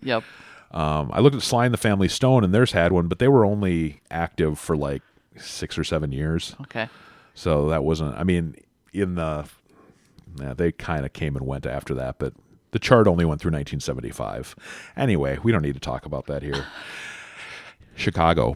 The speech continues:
Speaker 2: big band, lots of people, can't wait to look at their Wikipedia. That's what we're saying. <laughs> All right, so that's what's going on this week. I know we do have a couple phone calls waiting for us. We're gonna hold off on those until next week.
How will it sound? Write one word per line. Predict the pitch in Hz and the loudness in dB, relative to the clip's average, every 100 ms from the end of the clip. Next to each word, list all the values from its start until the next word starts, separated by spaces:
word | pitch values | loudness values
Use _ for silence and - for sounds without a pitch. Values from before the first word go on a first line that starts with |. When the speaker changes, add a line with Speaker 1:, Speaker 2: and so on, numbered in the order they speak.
| - | 2
Speaker 2:
big | 95 90 | 2 4
band, | 101 98 98 80 | 4 4 2 2
lots | 78 - | 2 2
of | |
people, | - 78 78 | 0 2 2
can't | 76 76 | 0 0
wait | 69 69 | 0 0
to | |
look | 64 - | -4 -2
at | |
their | 67 | -2
Wikipedia. | 64 73 80 67 57 - - _ _ | -2 -4 -4 -4 -4 -8 -14 _ _
That's | 113 117 | 0 4
what | 247 | 6
we're | 90 104 | 8 8
saying. | - - - 196 156 185 151 165 - 185 - 139 165 180 190 | 8 8 6 6 6 6 4 2 2 0 -2 -6 -6 -6 -14
<laughs> | 185 165 135 - | -10 -4 -4 4
All | 127 131 127 | 6 10 10
right, | 120 107 | 10 8
so | - | 4
that's | 117 156 - | 6 6 6
what's | 160 | 2
going | - 143 139 | 8 8 8
on | 131 | 8
this | 131 127 | 6 6
week. | 147 139 123 | 8 8 8
I | 107 | 6
know | 127 | 8
we | 131 | 10
do | 135 | 10
have | 139 | 8
a | |
couple | - 135 120 | 4 4 4
phone | 117 113 | 4 2
calls | - 131 123 | 4 4 6
waiting | 127 131 | 4 4
for | - 135 | 4 4
us. | - | 4
We're | 113 | 2
gonna | 98 | 4
hold | 113 107 | 4 6
off | 104 - | 4 4
on | 107 | 2
those | 110 104 | 4 4
until | 101 107 95 | 2 0 2
next | 92 - | 0 0
week. | 117 127 - | 2 2 0